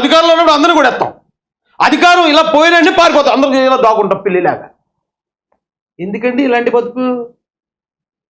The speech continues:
వద్దండి. ఎందుకంటే మీ నాన్నగారి పరువు, వైఎస్ఆర్ ఫ్యామిలీ అంటే ఒక రేంజ్ ఉంది. దాన్ని మొత్తం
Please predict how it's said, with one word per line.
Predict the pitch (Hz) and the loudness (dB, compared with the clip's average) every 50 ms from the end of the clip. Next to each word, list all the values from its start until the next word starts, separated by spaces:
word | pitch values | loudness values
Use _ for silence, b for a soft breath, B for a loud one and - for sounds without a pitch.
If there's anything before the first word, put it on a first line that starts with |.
| _ _ _ _ _ - | _ _ _ _ _ -12
వద్దండి. | 147 143 185 240 262 247 214 156 - - - _ _ _ 127 | -6 -4 -2 -2 0 0 -2 -2 -4 -6 -10 _ _ _ -12
ఎందుకంటే | 147 185 247 247 247 262 254 247 226 - - - - - | -6 -4 -2 -2 0 0 0 0 -2 -4 -6 -12 -6 -4
మీ | 196 196 170 | -2 -2 0
నాన్నగారి | 147 156 196 233 254 262 277 269 269 | 0 0 0 0 2 2 0 2 2
పరువు, | 254 247 254 240 190 143 131 131 | 0 2 2 0 0 -2 -4 -2
వైఎస్ఆర్ | 156 190 220 233 226 254 254 233 196 233 | -2 0 0 0 0 -2 -2 0 0 0
ఫ్యామిలీ | 233 226 233 240 240 233 | 0 0 0 0 -2 -2
అంటే | 233 240 269 285 285 285 - - _ - | 0 0 0 0 -2 -4 -10 -10 _ -2
ఒక | 208 233 220 214 262 | 0 0 2 2 2
రేంజ్ | 330 370 370 330 320 262 | 2 2 2 0 0 0
ఉంది. | - - 107 - - _ _ _ _ _ _ _ _ _ _ _ _ _ _ _ _ _ _ _ _ _ _ _ _ _ - | -2 -4 -6 -10 -14 _ _ _ _ _ _ _ _ _ _ _ _ _ _ _ _ _ _ _ _ _ _ _ _ _ -4
దాన్ని | 247 277 277 285 | -2 0 0 0
మొత్తం | 277 277 - - 339 | -2 -4 -4 -2 0